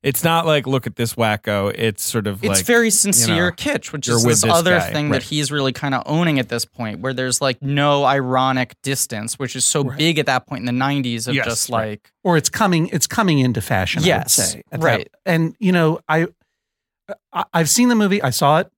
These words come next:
Speaker 3: when it came out. I
Speaker 2: Mm-hmm.
Speaker 3: probably saw it another time. And then the last time I saw it before watching it again for today was maybe two years ago.
Speaker 2: Mm-hmm.
Speaker 3: I just, I decided to turn it on and show and, and watch it with my son, who at the time was eleven,
Speaker 2: Mm-hmm.
Speaker 3: twelve. I'm like, "I'm not sure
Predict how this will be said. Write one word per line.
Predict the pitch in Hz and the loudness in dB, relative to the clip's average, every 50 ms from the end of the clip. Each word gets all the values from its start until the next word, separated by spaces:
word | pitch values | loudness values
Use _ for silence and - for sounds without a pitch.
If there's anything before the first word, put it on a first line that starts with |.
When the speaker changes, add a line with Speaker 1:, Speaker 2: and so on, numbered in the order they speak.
| _ _ _ _ _ _ _ | _ _ _ _ _ _ _
Speaker 3:
when | 180 156 151 185 | -2 0 0 0
it | |
came | 180 202 196 175 | 2 2 2 2
out. | 147 120 120 123 147 | 4 4 2 2 2
I | 147 | 2
Speaker 2:
Mm-hmm. | 117 110 | 0 0
Speaker 3:
probably | - 151 143 143 | 0 0 0 2
saw | - - 143 | 2 0 0
it | 147 | 0
another | - 135 131 127 135 139 | 0 0 0 0 0 0
time. | - - 120 107 104 104 104 110 113 - _ _ _ _ _ _ _ _ _ _ _ _ _ | -2 -2 -2 -2 -2 -2 -2 -4 -6 -8 _ _ _ _ _ _ _ _ _ _ _ _ _
And | - 139 143 | -2 0 2
then | 139 135 135 | 2 2 2
the | 131 123 | 2 4
last | 131 147 170 190 180 - | 4 4 4 2 2 0
time | - 156 131 | 0 0 2
I | 120 | 0
saw | 113 - - 131 113 | 0 0 0 0 0
it | 113 - | 0 -2
before | 139 - - 131 | -4 -4 -2 -2
watching | 117 113 110 110 - 127 117 | 0 0 0 0 -2 -2 -2
it | 104 104 | -2 -2
again | 107 104 110 104 107 | -4 -4 -4 -6 -6
for | 107 - - | -8 -12 -18
today | 110 - - - - 90 110 - _ _ _ _ _ _ _ _ _ _ | -20 -16 -14 -12 -12 -12 -14 -16 _ _ _ _ _ _ _ _ _ _
was | - 135 131 123 120 120 123 110 - - - | 0 2 2 4 4 2 2 0 -4 -6 -4
maybe | 196 143 151 185 175 | -4 -2 -2 -4 -6
two | - - 202 | -6 -4 -2
years | 196 190 196 196 185 | -2 0 -2 -2 -2
ago. | 226 180 202 202 202 202 202 208 | -2 -2 0 0 0 0 0 0
Speaker 2:
Mm-hmm. | 170 165 151 123 | 0 0 0 -2
Speaker 3:
I | 147 | -4
just, | 135 - 180 - - - | -4 -6 -10 -10 -8 -8
I | 190 175 | -6 -6
decided | 165 - - 196 196 190 175 | -4 -2 0 0 2 2 0
to | 175 | -4
turn | - - 196 185 | -4 -4 -2 -2
it | 190 190 | 0 2
on | 190 185 190 190 | 2 2 2 2
and | 185 170 - | 0 -2 -2
show | - - 196 202 202 | -2 -2 -2 -2 0
and, | - 165 160 165 156 - - 190 - - | -2 -2 -2 -2 -4 -6 -12 -20 -12 -6
and | 156 147 | -4 0
watch | 151 160 165 - | 2 2 2 2
it | 202 | 0
with | 165 | -2
my | - 139 123 | 0 0 0
son, | - - - 165 160 190 208 233 214 | 0 0 0 0 0 0 0 0 0
who | 185 | -2
at | 151 - - | -2 -4 -6
the | |
time | - - - 143 143 147 147 151 | -8 -6 -4 -2 0 0 0 -2
was | 143 139 131 - - _ _ _ _ _ _ | -2 -4 -6 -8 -12 _ _ _ _ _ _
eleven, | - 113 113 123 131 135 143 156 156 160 156 | -10 -4 -2 0 0 0 0 -2 -4 -6 -6
Speaker 2:
Mm-hmm. | - 170 | -2 0
Speaker 3:
twelve. | 165 143 143 147 165 | 2 2 2 2 0
I'm | 170 160 | -2 -6
like, | 165 185 247 | -6 -6 -6
"I'm | 277 | -6
not | 339 320 240 | -6 -8 -8
sure | - - 208 180 170 165 147 | -6 -4 -2 -2 -2 -2 -4